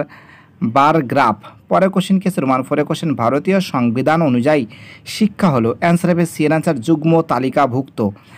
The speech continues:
পরের কোশ্চেন কি বলেছে আমাদের? রোমান ফাইভের কোশ্চেন। প্রত্যেকটা কোশ্চেন গুরুত্বপূর্ণ, প্রত্যেকটা কোশ্চেন ভাইটাল বলে আমি মনে করি।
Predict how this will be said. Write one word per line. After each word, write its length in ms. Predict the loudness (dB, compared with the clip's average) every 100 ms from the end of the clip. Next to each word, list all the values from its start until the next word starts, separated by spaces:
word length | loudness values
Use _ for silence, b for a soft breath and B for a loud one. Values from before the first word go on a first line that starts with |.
| B B
পরের 220 | 2 2 4
কোশ্চেন 260 | 4 4
কি 140 | 4 4
বলেছে 300 | 2 2 2
আমাদের? 280 | 2 2 0
রোমান 320 | 2 2 2
ফাইভের 320 | 0 0 -2
কোশ্চেন। 260 | -4 -4 -4
প্রত্যেকটা 600 | -2 -2 -2 -4 -2 -2
কোশ্চেন 400 | -2 -2 -2 -2
গুরুত্বপূর্ণ, 680 | -2 -2 -2 0 0 2
প্রত্যেকটা 600 | 0 -2 -4 -4 -4 -4
কোশ্চেন 360 | -4 -4 -2 -2
ভাইটাল 340 | -2 -2 -2
বলে 200 | 0 0
আমি 140 | 0 0
মনে 260 | 0 0
করি। 300 | -2 -2 -2